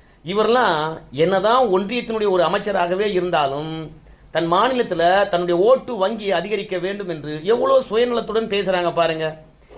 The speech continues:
இவங்களை நம்பி நம்ம மாநிலத்துடைய உரிமையை, "ஏப்பா எங்களை செஞ்சு கொடு" அப்படின்னு கேட்டா உள்நோக்கத்துடன் வந்து மறுத்துருவாங்களா? இல்ல,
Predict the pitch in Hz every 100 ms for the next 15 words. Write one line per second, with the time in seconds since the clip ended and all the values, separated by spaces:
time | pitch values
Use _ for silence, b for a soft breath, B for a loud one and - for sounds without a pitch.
0 | - 196 214 202 190 226 277 247 160 147
1 | 165 180 b b 160 175 180 233 254 202
2 | 208 180 220 247 220 156 147 160 160 156
3 | 160 156 147 151 147 220 254 220 226 175
4 | 196 190 165 165 151 143 151 170 220 269
5 | 262 240 220 226 220 170 151 165 165 233
6 | 233 226 165 147 160 175 - 185 220 165
7 | -